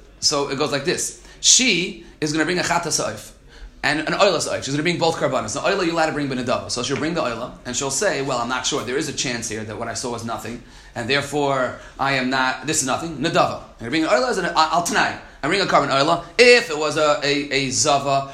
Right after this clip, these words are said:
or if it was a birth, then I'll bring the carbon, and then it's an Oila. And if not, it's a Nadava." The problem is you can't bring the carbon Chatas voluntarily. So what does she do with the Chatas? So she's allowed to bring it because,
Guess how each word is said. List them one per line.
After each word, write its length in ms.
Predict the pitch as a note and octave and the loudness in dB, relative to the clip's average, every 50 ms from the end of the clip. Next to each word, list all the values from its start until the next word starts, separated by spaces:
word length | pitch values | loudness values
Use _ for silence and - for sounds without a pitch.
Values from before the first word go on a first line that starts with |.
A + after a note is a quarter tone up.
| - - | -6 -2
or 160 | - E3+ D#3 | 2 2 2
if 100 | D3+ - | 2 2
it 40 | C#3+ | 0
was 160 | D3 D3 C#3+ | 0 0 0
a 60 | D3 | -2
birth, 680 | - - C#3+ C#3 C#3+ C#3 C3+ - - - - - - - | -2 2 2 2 2 2 0 -4 -10 -14 -16 -20 -16 -6
then 200 | G#2+ C3+ C#3+ C#3 | -2 0 2 2
I'll 80 | C3+ | 2
bring 120 | B2 C3+ C3+ | 0 0 -4
the 80 | C3+ | -2
carbon, 220 | B2+ C3+ B2+ B2+ A#2+ | 0 0 0 0 0
and 100 | - - | -2 -2
then 120 | B2+ B2+ | -2 -2
it's 140 | B2 A#2+ - | -2 -2 -2
an 60 | - | -2
Oila. 260 | A#2+ B2 A#2 G#2 G2+ - | -2 -2 -2 -4 -4 -4
And 100 | C3+ D3 | -2 -2
if 120 | D3+ D3 C#3+ | -2 -2 2
not, 260 | D3+ E3 F#3+ A#3 - | 4 4 4 4 2
it's 100 | - - | 0 -4
a 40 | G#3+ | -2
Nadava." 400 | G3+ G3 E3 C#3+ A#2+ - - - - - - - - - | -2 0 2 0 0 -2 -6 -12 -16 -20 -20 -20 -8 -8
The 60 | C#3 | -4
problem 340 | C3+ D#3+ G3+ G#3 A3 G#3 G#3 | 2 6 6 6 6 6 4
is 120 | G#3 F3 | 0 0
you 80 | D#3 D3+ | 0 -2
can't 220 | - - G3+ G#3 | -2 0 0 0
bring 120 | F3+ F3+ F3 | 0 -2 -4
the 60 | D#3 | -2
carbon 240 | - E3 D#3 D#3 C3+ | -2 0 0 0 -2
Chatas 340 | C3+ D#3+ F3 - C#3+ B2+ A#2+ | -2 -2 -2 -2 -2 -4 -4
voluntarily. 560 | C3 B2+ B2+ A#2+ - A#2 F#2+ C2+ C2 - - - - - - - - - | -2 -2 -2 -4 -6 -6 -8 -8 -10 -14 -18 -20 -20 -20 -20 -20 -16 -10
So 120 | - A#2+ | -6 -4
what 80 | B2+ C#3 | -4 -2
does 80 | C3+ | -2
she 60 | C3 | -4
do 60 | C#3 A#2+ | -4 -6
with 100 | - - | -2 0
the 60 | D#3+ | 0
Chatas? 420 | C3+ B2 - - - - - - - - - - - - - | 0 -2 -4 -8 -8 -8 -8 -12 -16 -20 -20 -20 -20 -18 -10
So 120 | - - F3 | -4 -2 0
she's 160 | D3 F3 E3+ | 0 2 2
allowed 420 | F3 E3 F#3 G#3 A#3+ C4 A#3 F3+ | 2 4 6 6 6 6 4 2
to 60 | D3+ D#3 | 2 2
bring 300 | F#3+ G3+ A#3 C#4 C#4+ G#3 | 2 4 4 4 2 2
it 360 | D3 - - - - - - - - - - - - - - - - | 0 0 -2 -4 -8 -10 -10 -16 -20 -20 -20 -20 -20 -20 -20 -14 -2
because, 960 | - D#3+ D#3+ D#3 - F#3+ F3+ F3+ F3 F3 F3 F3 E3+ A3 G#3+ - - - - | -2 0 0 2 4 6 6 6 6 6 6 4 4 2 0 -4 -6 -6 -12